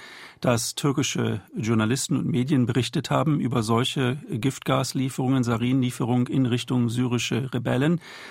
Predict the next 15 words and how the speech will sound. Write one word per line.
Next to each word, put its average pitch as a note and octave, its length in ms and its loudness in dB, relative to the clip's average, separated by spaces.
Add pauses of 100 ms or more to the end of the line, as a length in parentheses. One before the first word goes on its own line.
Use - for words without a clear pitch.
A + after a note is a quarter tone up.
(100)
Aber B2+ 260 4
nicht - 420 0
Can B2 280 4
Dündar B2+ 480 4
hatte - 240 0
darüber A#2+ 560 2
berichtet B2 480 0
und A#2+ 100 2
geschrieben, B2+ 640 0
sondern B2+ 400 2
andere C#3+ 500 2 (100)
Journalisten. A#2+ 800 0
Ich - 140 -4
hätte D3 240 2
also A#2+ 340 2